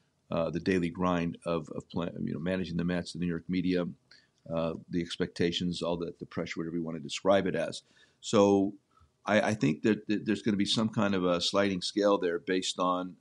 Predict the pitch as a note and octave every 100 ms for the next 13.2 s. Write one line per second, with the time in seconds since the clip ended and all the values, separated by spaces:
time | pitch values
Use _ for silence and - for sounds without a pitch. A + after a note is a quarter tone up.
0 | F#2 E2+ E2 F2 G2 F#2+ F#2 G2 F2 F2+
1 | E2+ - F#2 - B2+ - _ _ _ _
2 | _ - F#2 F2+ G#2+ - G#2 G2 - G#2
3 | F#2 F2+ F2 - G2 E2 F#2 E2 E2+ -
4 | - F#2 E2+ E2+ - F2+ F2 F#2 F2+ -
5 | - _ E2 E2 - A2+ G#2 F#2 F2 F2+
6 | - F2+ F2 F2 D#2+ F2 - D#2 - F2
7 | E2 F#2 - E2 E2 - F#2+ F#2 - F2
8 | - F2+ F#2 E2+ E2 _ _ _ _ _
9 | - D#2 D#2+ - A2 G2+ D2+ G#2 G#2+ -
10 | - - - G2 - E2+ E2+ - E2+ E2+
11 | E2+ E2 E2+ E2+ F#2 E2+ F#2 F#2 F2+ D#2+
12 | - - - D#2+ D2+ E2 F2 E2 - -
13 | - -